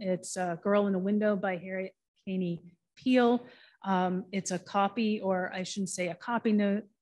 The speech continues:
a, an interpretation of, um, an early, um, painting by Rembrandt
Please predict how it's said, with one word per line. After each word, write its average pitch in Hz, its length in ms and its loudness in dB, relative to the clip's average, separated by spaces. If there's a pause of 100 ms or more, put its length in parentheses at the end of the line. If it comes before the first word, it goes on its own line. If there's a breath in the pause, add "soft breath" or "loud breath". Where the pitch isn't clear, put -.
a, 190 200 -2
an 190 180 0
interpretation 233 1200 0
of, 196 340 2
um, 175 360 -2 (100)
an 202 200 -4
early, 208 500 0 (340 soft breath)
um, 180 360 -8
painting 214 360 4
by 175 140 4
Rembrandt 214 600 4